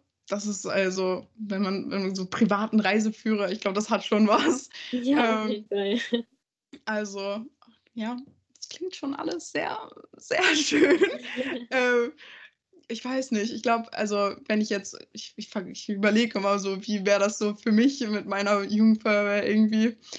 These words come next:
Speaker 1: Ich glaub, es wär extrem witzig. Ich glaub, es wären auch viele halt sehr schöne Erinnerungen. Also ich glaub, das bleibt halt einem, also es kann einem halt auch niemand wegnehmen, so.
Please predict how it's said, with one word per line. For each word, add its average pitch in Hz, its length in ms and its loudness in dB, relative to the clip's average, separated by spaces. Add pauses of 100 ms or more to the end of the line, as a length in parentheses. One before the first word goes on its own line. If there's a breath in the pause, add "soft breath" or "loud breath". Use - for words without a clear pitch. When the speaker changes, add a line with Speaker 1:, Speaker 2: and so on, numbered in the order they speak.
(100)
Speaker 1:
Ich - 60 -20
glaub, 208 140 4
es 202 100 -4
wär 190 260 2
extrem 220 520 4
witzig. 226 560 0 (380)
Ich 220 160 -6
glaub, 214 180 4
es 214 140 -2
wären 214 180 4
auch 214 160 -2
viele 208 680 0 (100)
halt 202 340 -2
sehr 202 440 -2 (320)
schöne 226 360 2
Erinnerungen. 185 480 -2
Also 185 140 -8
ich 208 80 -14
glaub, - 160 0
das 208 160 -8
bleibt 190 320 -2
halt 190 360 -2
einem, 180 300 -4
also 185 200 -4
es - 180 -10
kann 196 260 -2
einem 190 380 -8
halt 208 120 -4
auch 185 120 -10
niemand 202 440 0
wegnehmen, 226 520 0
so. 226 260 0